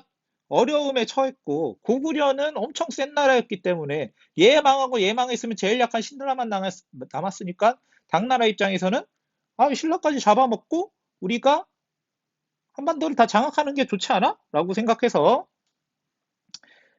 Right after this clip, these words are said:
당나라는 백제와 고구려의 옛 땅에 자기네 행정구역을 설치해버려. 웅진도독부, 안동도부를 설치하고 여기서부터가 계약 위반이지. 왜냐면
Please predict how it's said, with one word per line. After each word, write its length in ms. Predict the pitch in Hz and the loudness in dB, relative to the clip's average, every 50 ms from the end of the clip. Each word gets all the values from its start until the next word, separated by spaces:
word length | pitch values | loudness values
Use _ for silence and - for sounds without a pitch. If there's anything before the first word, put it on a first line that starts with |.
| _ _ _ _ - | _ _ _ _ -4
당나라는 600 | - 170 190 220 262 269 254 247 240 240 247 240 | -2 -2 0 2 4 4 6 4 4 2 -2 -4
백제와 580 | - 190 196 190 _ - 247 247 247 240 233 | 0 -2 -2 -2 _ -2 0 2 2 2 0
고구려의 800 | - - 180 190 202 226 220 220 220 220 220 226 240 240 226 170 | 0 -2 -4 -2 -2 0 0 2 2 4 4 4 4 2 2 2
옛 280 | 147 165 214 208 _ - | 2 0 0 -2 _ -2
땅에 560 | 240 240 247 247 214 180 165 190 220 247 240 - | -2 0 0 0 -2 -2 -2 -2 -2 -4 -6 -8
자기네 540 | - - 170 - - 226 233 220 220 220 | -8 -8 -8 -6 -6 -8 -6 -4 -2 -2
행정구역을 840 | 202 226 294 311 320 277 320 302 285 233 233 240 220 202 190 185 170 | -2 -4 -6 -8 -8 -6 -6 -6 -4 -2 0 2 2 2 2 0 0
설치해버려. 440 | 185 196 196 - 190 160 123 113 - | 0 -2 -4 -2 -4 -4 -4 -4 -4
웅진도독부, 840 | 160 175 214 240 247 233 - 269 262 254 240 247 226 220 190 - 233 160 | -4 -4 -2 -2 -4 -6 -8 -10 -8 -2 0 2 2 2 2 4 4 4
안동도부를 800 | 147 175 202 240 240 240 233 220 220 220 214 190 196 190 190 180 | 4 4 2 0 0 0 2 2 4 4 4 2 2 -2 -2 0
설치하고 760 | 208 226 214 - - 220 220 220 196 160 143 165 220 254 254 185 | 0 -2 -4 -2 2 4 4 4 4 4 2 2 2 0 -2 2
여기서부터가 840 | 156 208 247 294 254 269 277 262 277 - - 262 240 214 240 226 190 _ | 4 6 6 6 6 6 4 4 2 -2 -2 -2 0 2 2 2 0 _
계약 360 | - - 190 226 233 185 147 | -2 0 2 2 2 2 -2
위반이지. 520 | 156 170 208 233 220 202 175 131 127 120 127 | -8 -4 -2 -2 -2 -2 -6 -10 -10 -8 -6
왜냐면 460 | 160 196 240 240 220 185 139 104 | -6 -4 -4 -4 -4 -6 -6 -8